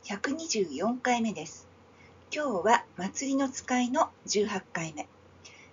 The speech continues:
三春の高本が、宮内の君という女房に、当て宮への求婚について相談している場面を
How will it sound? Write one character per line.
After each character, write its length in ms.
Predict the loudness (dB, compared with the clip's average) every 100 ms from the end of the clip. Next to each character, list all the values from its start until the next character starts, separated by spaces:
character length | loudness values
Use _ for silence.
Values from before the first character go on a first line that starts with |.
| -14 -2
三 140 | 2
春 240 | 4 4
の 160 | 4 4
高 300 | 2 0 2
本 320 | 2 0 -4
が、 200 | -2 -2 -4 -18 -20 -14 0
宮 280 | 4 6 4
内 40 |
の 140 | 0 -2
君 300 | -2 -2 -4 0
と 100 | 2
い 120 | 2 0
う 60 | -2
女 220 | -2 -2
房 240 | -2 -4
に、 260 | -2 -2 -2 -12 -20 -8
当 80 | -6
て 220 | -4 -4
宮 260 | 0 2 2
へ 100 | 0
の 120 | -6
求 280 | -6 -6 -2
婚 220 | -4 -2
に 140 | -6
つ 120 | -4
い 120 | -4 -2
て 240 | -2 -2 -6
相 320 | -6 0 4
談 220 | 4 4
し 100 | 0
て 160 | 2 2
い 80 | 4
る 100 | 0
場 160 | 0
面 240 | -2 -4 2
を 200 | 2